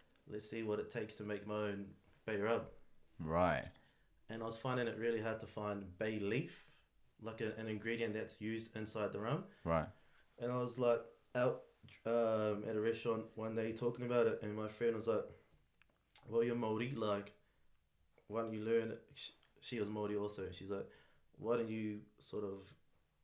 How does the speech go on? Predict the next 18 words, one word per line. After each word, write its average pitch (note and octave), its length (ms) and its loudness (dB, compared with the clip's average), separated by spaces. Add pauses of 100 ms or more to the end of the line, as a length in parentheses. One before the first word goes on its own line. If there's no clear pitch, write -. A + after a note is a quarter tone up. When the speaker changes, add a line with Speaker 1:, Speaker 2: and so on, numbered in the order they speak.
(180)
Speaker 1:
do A2+ 140 -6
something A2 240 -6
for - 160 -10
your G#2 100 0
culture A#2 440 -2
and G2+ 280 -2
look A2+ 180 0
at G#2+ 200 -2
what - 260 -4
they A#2 160 6
used A#2 280 -2
to A2 60 -6
use G#2+ 420 -4 (540)
back G#2+ 200 -2
in A2+ 60 -6
the G#2 60 -2
day G#2+ 320 4
for G2 540 -2